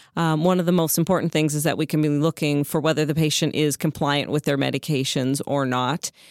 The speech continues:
It can also be very useful to compare the level that you get to historical values if you have access to them, because maybe this patient typically runs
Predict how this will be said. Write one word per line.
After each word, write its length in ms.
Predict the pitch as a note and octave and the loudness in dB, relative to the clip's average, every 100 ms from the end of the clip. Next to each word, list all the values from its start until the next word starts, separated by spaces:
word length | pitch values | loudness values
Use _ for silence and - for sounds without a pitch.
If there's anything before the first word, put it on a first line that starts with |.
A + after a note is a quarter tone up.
| - _ | -20 _
It 240 | - G3 - | 0 0 2
can 160 | G#3 | 0
also 380 | - F#3+ F#3+ A3 | 2 2 2 2
be 160 | F#3 F3+ | 2 2
very 280 | F3+ F3 | 4 4
useful 480 | F3 F3 - - F3+ | 4 2 2 0 0
to 220 | E3 F3+ E3 | 2 0 0
compare 380 | F3+ E3 G3+ | 0 2 2
the 140 | A3+ A#3+ | 4 4
level 260 | G3+ E3 | 4 2
that 200 | D3+ D3 | 0 0
you 120 | A#2+ D3+ | 0 0
get 340 | D3 D#3 - | 0 -2 -2
to 360 | - E3+ D#3+ D3+ | -2 0 2 2
historical 600 | E3 D3+ F#3 D#3+ D#3+ D#3+ | 2 2 2 2 0 -2
values 480 | D3 C#3+ C#3 D3 D3 | 0 0 2 0 0
if 120 | D#3+ | 0
you 100 | D#3 | 0
have 220 | D#3 D3+ - | 0 0 -2
access 460 | B2+ C#3 - D3+ | -4 -2 -2 -2
to 100 | - | -2
them, 220 | C#3+ C#3 C#3+ | -2 0 0
because 260 | D#3+ E3+ | 0 0
maybe 260 | F#3 F3+ F3+ | 2 2 2
this 180 | F3 - | 2 0
patient 480 | F3 E3 - D#3 - | 0 0 0 -2 0
typically 640 | F3+ F#3 - E3+ D3+ D3 - - _ | 0 0 0 0 0 0 -4 -16 _
runs 580 | D#3+ E3 D#3 D3+ D3+ C#3 | 0 2 4 4 2 0